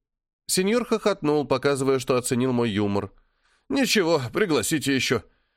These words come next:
Как вас угораздило, Дон Контрерас, купить это?" "Сам удивлен, сеньор Франко. Продавец уверял, что башня пригодна для жизни, и просил немного. А мне нужно было уединенное место для изучения магии".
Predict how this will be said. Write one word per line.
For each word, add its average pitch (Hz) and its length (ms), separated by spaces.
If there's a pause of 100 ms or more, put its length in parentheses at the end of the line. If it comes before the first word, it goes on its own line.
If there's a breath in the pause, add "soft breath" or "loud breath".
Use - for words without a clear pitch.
(200)
Как 262 200
вас 254 200
угораздило, 151 640
Дон 131 200
Контрерас, 156 540
купить - 360
это?" - 260 (1000)
"Сам 131 380
удивлен, 98 460
сеньор 104 360
Франко. 80 460 (520)
Продавец 170 500
уверял, 131 360
что - 180
башня 107 300
пригодна 107 420
для 95 220
жизни, 107 400
и - 20
просил 87 400
немного. 113 540 (640)
А - 100
мне 180 220
нужно 165 300
было 165 180
уединенное 135 680
место 107 460
для 92 160
изучения 101 480
магии". 90 600